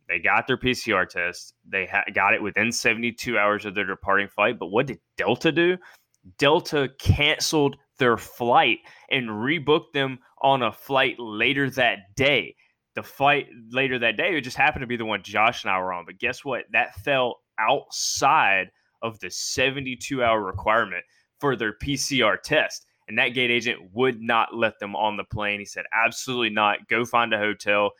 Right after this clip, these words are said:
Gave them the address of a place that they could go get another P C R test. And these Canadian citizens had to go and stay longer in the United States of America. There was no getting onto that jet bridge, and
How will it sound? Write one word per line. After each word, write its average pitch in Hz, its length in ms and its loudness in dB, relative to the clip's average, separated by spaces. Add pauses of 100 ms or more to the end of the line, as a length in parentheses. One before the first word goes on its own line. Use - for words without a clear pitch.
(160)
Gave 120 220 2
them 123 160 0
the 101 60 0
address 110 540 2
of 101 120 -6
a 101 80 -8
place 107 360 -2
that 98 120 -20
they 104 100 0
could 107 200 -6
go 110 120 0
get 104 140 -6
another 104 640 2
P 101 220 -6
C 95 240 -2
R 85 140 -4
test. - 420 -4 (260)
And 104 320 0
these 120 180 -2
Canadian 127 440 -2
citizens 123 640 -6 (260)
had 113 180 -2
to 120 80 -2
go 117 320 2
and 113 140 -4
stay 120 480 2 (180)
longer 107 600 2 (200)
in 110 160 -2
the 110 60 -2
United 104 340 0
States 104 320 -4
of 95 80 -16
America. 98 420 -2
There 107 120 -2
was 123 280 0
no 117 120 0
getting 110 280 0
onto 98 200 0
that 92 180 -4
jet 87 240 -10
bridge, 78 420 -14
and 95 280 -6